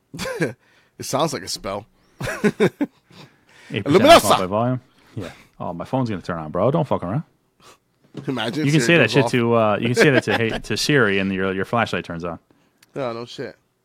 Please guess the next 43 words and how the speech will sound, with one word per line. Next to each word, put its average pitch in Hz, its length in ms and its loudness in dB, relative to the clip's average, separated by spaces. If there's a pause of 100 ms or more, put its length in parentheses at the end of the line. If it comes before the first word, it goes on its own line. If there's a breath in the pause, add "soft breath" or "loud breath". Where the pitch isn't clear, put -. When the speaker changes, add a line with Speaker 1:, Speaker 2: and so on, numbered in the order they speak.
(180)
Speaker 1:
Oh, 170 60 4
yeah, 208 100 6
there 170 180 4
is 196 80 0
something 123 260 -6
like 98 180 -10
that, 92 80 -8
right? 123 200 -6
I 127 60 -8
saw 131 200 -8
Speaker 2:
Yeah, 107 100 2
Speaker 1:
that 98 40 2
the 107 60 0
Speaker 2:
yeah, 107 80 0
Speaker 1:
other 101 100 -2
Speaker 2:
yeah. 92 80 -8
Speaker 1:
day. 113 140 -10
Speaker 2:
No, 135 80 0
Speaker 1:
I 117 40 2
Speaker 2:
for - 120 -8
Speaker 1:
fucking - 40 -12
Speaker 2:
sure. 107 200 -4 (180)
Speaker 1:
some 113 220 -12
TikTok 107 480 -12
bullshit. 107 420 -10 (2750 soft breath)
Speaker 2:
You 247 120 -4
know 427 100 0
what's 233 160 0
interesting? 254 480 0 (340 soft breath)
Other 311 220 6
Half 247 200 6
is 160 140 6
in 180 100 4
Brooklyn, 151 420 2 (140)
right? 160 420 0
I 123 80 2
know 202 160 2
Speaker 1:
Yeah. 220 60 2
Speaker 2:
Other 190 180 4
Half 147 180 4
is 117 120 0
in 135 120 4
Brooklyn. 107 400 0